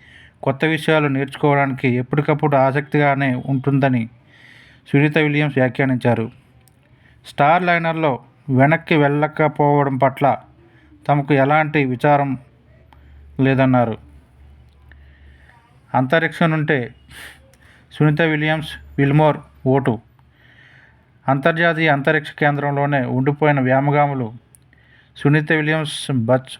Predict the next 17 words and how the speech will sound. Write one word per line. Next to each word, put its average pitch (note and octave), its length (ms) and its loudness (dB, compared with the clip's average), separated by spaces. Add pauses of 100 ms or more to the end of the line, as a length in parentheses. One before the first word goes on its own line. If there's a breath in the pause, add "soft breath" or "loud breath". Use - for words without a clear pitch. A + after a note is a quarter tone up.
విల్మోర్ C#3 420 2 (240)
అక్కడి D3 280 -2
నుండే D3 240 0
తమ B2+ 180 0
ఓటు C3 340 2
హక్కును C#3 340 0
వినియోగించుకోనున్నారు. B2+ 1160 2 (1300 soft breath)
పౌరులుగా D#3 680 2
ఎన్నికల్లో D3+ 540 2
ఓటు C#3+ 260 0
వేయడం C#3+ 400 0 (1000 soft breath)
ముఖ్యమైన D#3 420 0
బాధ్యత C#3 380 0
అని C#3+ 160 0
సునీత C#3+ 240 0
విలియమ్స్ C#3 440 0
చెప్పారు. B2 400 -2